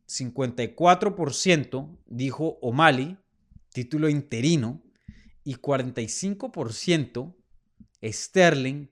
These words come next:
título indiscutido. Para mí lo ideal sería una mezcolanza de las dos. Con todo el respeto para Al-,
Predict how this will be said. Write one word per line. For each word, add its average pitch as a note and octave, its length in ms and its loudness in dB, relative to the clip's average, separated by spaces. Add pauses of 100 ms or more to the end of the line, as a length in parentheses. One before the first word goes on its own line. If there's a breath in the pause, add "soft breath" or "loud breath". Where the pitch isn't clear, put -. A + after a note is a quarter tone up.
título C#3+ 500 -2
indiscutido. A2 960 -6 (1300 soft breath)
Para G3 220 8
mí D4+ 140 4
lo D#4 120 4
ideal F3 300 4
sería G#3 280 2
una G#3+ 160 0
mezcolanza C3+ 580 0
de D3+ 80 0
las G#2+ 120 -2
dos. - 280 -14
Con A#2+ 200 -4
todo F#3+ 180 4
el G3+ 40 4
respeto E3 640 -2
para A#2+ 220 2
Al-, C#3+ 180 0